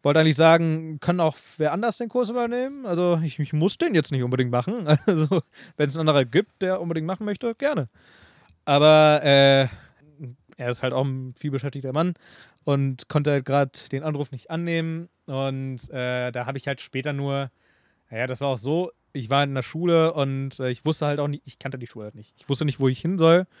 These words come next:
und hatte einfach erstmal nur ein paar Materialien in der Hand und stand halt erstmal <laughs> da. Und, äh, später hab ich halt den Kollegen gesehen,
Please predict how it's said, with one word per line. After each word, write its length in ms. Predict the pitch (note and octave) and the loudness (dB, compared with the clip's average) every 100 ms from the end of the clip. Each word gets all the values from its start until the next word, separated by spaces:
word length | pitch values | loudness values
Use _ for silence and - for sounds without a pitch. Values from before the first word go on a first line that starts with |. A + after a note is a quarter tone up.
| _ _ _ | _ _ _
und 180 | C3 C3+ | -4 0
hatte 140 | D#3+ | 2
einfach 260 | D#3 D3+ C#3+ | 2 2 -2
erstmal 240 | D3 D3+ | -4 -2
nur 80 | D3 | -4
ein 20 | |
paar 140 | - D3 | -2 -2
Materialien 680 | C#3 C3 C3 E3 F3+ F#3 F#3+ | -2 0 4 4 4 0 -2
in 60 | |
der 120 | D#3+ | -2
Hand 240 | E3 G3+ - _ _ _ _ _ _ | -2 -4 -8 _ _ _ _ _ _
und 160 | - D#3 | -2 -2
stand 240 | - C#3+ | 0 -2
halt 140 | C3 A#2 | -2 -4
erstmal 260 | A#2+ A#2+ C#3 | -4 -4 0
<laughs> 20 | |
da. 200 | - F3 - - - A3+ A3 G3 E3+ | 0 0 -8 -16 -20 -16 -16 -14 -16
Und, 580 | - D3 C#3+ C#3+ C#3+ C#3+ C3+ - | 0 4 6 6 2 -2 -6 -10
äh, 220 | - C3+ C#3 | -4 -2 -2
später 300 | - A#3 E3+ | -2 0 0
hab 80 | |
ich 80 | D3 | 2
halt 100 | D3+ D3 | 2 0
den 80 | |
Kollegen 340 | C#3+ C#3 A3 F#3+ | -2 0 0 0
gesehen, 460 | C3 B2 C#3 F#3 | 0 2 2 2